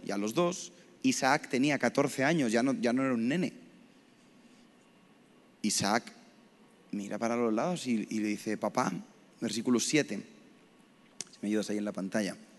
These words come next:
Y ya, <laughs> dijo: "Papá, yo,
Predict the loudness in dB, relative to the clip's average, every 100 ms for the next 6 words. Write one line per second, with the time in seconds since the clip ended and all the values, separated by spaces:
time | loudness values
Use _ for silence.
0 | -20 -20 -20 -20 -20 -20 -20 -20 -20 -12
1 | -6 -6 -6 -16 -20 -20 -16 -14 -14 -14
2 | -4 0 2 0 -4 -4 -4 -4 -8 -20
3 | -18 -20 -12 -6 -2 -2 0 2 4 4